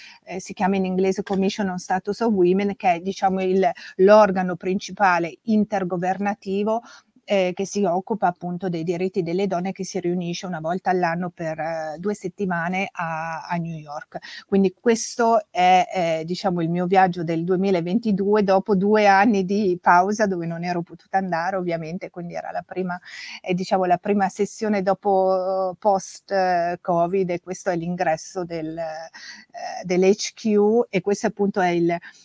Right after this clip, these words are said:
Il, diciamo, il, il palazzo dove ci s-, ci sono tutti gli uffici del segretariato, quindi anche l'ufficio dell'Alto Commissariato dei Diritti Umani ha una, diciamo, abbiamo un ufficio là al,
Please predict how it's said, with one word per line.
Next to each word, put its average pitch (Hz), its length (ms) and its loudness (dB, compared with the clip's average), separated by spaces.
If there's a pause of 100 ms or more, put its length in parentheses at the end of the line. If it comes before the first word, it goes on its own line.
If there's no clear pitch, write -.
(320)
Il, 165 460 0
diciamo, 175 380 -4
il, 165 340 -2
il 175 160 -6
palazzo 175 420 -2
dove 160 220 -4
ci - 160 -14
s-, - 200 -16 (100)
ci - 140 -12
sono 180 180 -6
tutti 180 240 0
gli 165 60 0
uffici 165 320 -4
del 147 140 -8
segretariato, 175 720 -2
quindi 180 220 -2
anche 170 200 -4
l'ufficio 170 420 -2
dell'Alto 156 340 -4
Commissariato 170 540 -4
dei 165 140 -4
Diritti 170 260 -6
Umani 175 340 -2
ha 160 160 -6
una, 160 340 -6 (320)
diciamo, 170 300 -2
abbiamo 170 300 2
un 160 80 -4
ufficio 190 640 0 (760)
là 147 340 2
al, 156 320 -4